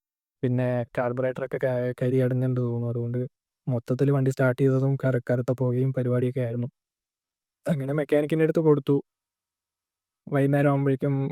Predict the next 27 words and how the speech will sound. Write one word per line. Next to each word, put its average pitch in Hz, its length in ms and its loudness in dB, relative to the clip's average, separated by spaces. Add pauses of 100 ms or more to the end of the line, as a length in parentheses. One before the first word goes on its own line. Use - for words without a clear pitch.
(140)
പുള്ളി 135 240 2
വിളിച്ചു. 131 320 2 (760)
അത്യാവശ്യം 131 460 0
ചെയ്യേണ്ട 135 280 0
പരിപാടിയൊക്കെ 131 460 0
ചെയ്തിട്ടുണ്ട്. 123 340 -2
അതായത് 120 240 -2
ഈ 127 80 4
ഓയിൽ 123 280 0
മാറ്റല്, 120 460 -2 (540)
പിന്നെ 127 160 0
വണ്ടി 120 340 2
ഓടുന്ന 123 400 2
പരുവത്തിലേക്ക് 139 560 2
എന്തൊക്കെ 135 260 0
വേണോ 131 220 2
അതൊക്കെ 131 240 0
ചെയ്തിട്ടുണ്ടെന്നും 131 640 2
പറഞ്ഞ് 131 220 0
എന്നെ 131 200 -2
ഫോൺ 127 240 0
വിളിച്ചു. 123 260 -2 (760)
ഞാൻ 120 220 -6
ചെറിയ 127 240 0
പൈസയൊക്കെ 127 500 2
കൊടുക്കേണ്ടതൊക്കെ 131 480 4
കൊടുത്തു. 127 320 2